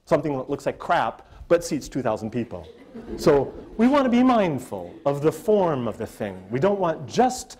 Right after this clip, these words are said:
the function to dictate everything. And then it gets really interesting, and you've probably heard the next sentence before. "The Benedictine tradition," he says,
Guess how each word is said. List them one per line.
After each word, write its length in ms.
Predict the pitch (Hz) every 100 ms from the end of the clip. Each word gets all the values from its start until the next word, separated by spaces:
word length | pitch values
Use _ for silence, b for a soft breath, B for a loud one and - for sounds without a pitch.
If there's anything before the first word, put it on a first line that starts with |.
| B
the 80 | 160
function 500 | - 196 185 - 143
to 80 | 120
dictate 540 | 117 131 - 139 131 -
everything. 480 | 110 101 - 85 80 b b b b b
And 160 | 120 131
then 100 | 156
it 100 | 156
gets 240 | 147 -
really 440 | - 104 131 127 120
interesting, 440 | 104 104 - 101
and 100 | 98
you've 140 | 110
probably 280 | - 143 170
heard 180 | 165 143
the 80 | 127
next 300 | 127 - -
sentence 360 | 120 113 104
before. 520 | - 104 113 101 87 - B B B B B
"The 120 | 139
Benedictine 560 | 143 202 240 247 226 214
tradition," 480 | - 156 175 - 104
he 140 | 107
says, 500 | - 95 90 -